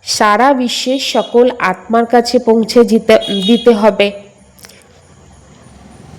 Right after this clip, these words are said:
তো এই শ্রেষ্ঠ কর্ম বা শ্রেষ্ঠ সেবা কোন আত্মা করবে?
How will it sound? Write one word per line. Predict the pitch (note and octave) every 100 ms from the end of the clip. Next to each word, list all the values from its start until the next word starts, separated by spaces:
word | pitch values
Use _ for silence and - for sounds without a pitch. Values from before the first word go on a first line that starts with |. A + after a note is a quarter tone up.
| -
তো | B3 A#3+
এই | F3+ A#3+
শ্রেষ্ঠ | B3 - B3+ C#4+ - -
কর্ম | D#4 D#4+ - G3+ G3 G3 G#3+ F3 - - - - - - - - - -
বা | F#3 F3+
শ্রেষ্ঠ | - A3+ B3+ - C#4
সেবা | C4+ D4 A#3 G#3+ G#3
কোন | G#3+ C4+ C#4 B3+
আত্মা | F#3 - F3 D#3+
করবে? | E3 E3 E3